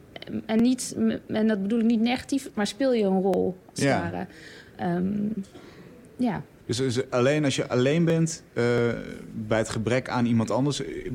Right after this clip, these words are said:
Speaker 2: ontstaat er ook geen interactie en wordt er niks van jou verwacht?
Speaker 1: Nee.
Speaker 2: Zo moet je het zien.
Speaker 1: Ja, nou zegt wel ook weer, nou, nou, nou is het wel zo dat ik ook, eh, omdat ik, eh, in zoverre, om het er iets ingewikkelder te maken,
Speaker 2: Ja,
Speaker 1: denk
Speaker 2: graag.
Speaker 1: ik ook dat, eh,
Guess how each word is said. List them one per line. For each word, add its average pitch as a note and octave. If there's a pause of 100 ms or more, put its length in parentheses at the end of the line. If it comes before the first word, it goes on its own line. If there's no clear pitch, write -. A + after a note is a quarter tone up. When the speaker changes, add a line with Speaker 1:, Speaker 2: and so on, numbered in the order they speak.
Speaker 2:
ontstaat C3
er B2
ook B2+
geen C3
interactie B2
en A#2
wordt A#2+
er A#2+
niks A#2+
van B2+
jou A#2
verwacht? G#2 (280)
Speaker 1:
Nee. F#3+
Speaker 2:
Zo -
moet A2+
je G#2+
het -
zien. G#2+
Speaker 1:
Ja, F3+
nou G#3+
zegt G#3+
wel G3
ook F#3+
weer, G3
nou, G3
nou, G3
nou G#3
is G#3+
het G3
wel F#3+
zo F#3
dat F3+
ik F#3+
ook, G3+ (300)
eh, E3+ (100)
omdat F#3+
ik, F#3+ (280)
eh, E3+ (1500)
in G#3
zoverre, G3 (160)
om G#3
het G3+
er G#3+
iets - (160)
ingewikkelder A3
te A3
maken, F#3
Speaker 2:
Ja, C3+
Speaker 1:
denk A3
Speaker 2:
graag. G#2+
Speaker 1:
ik -
ook A3+
dat, A3
eh, G3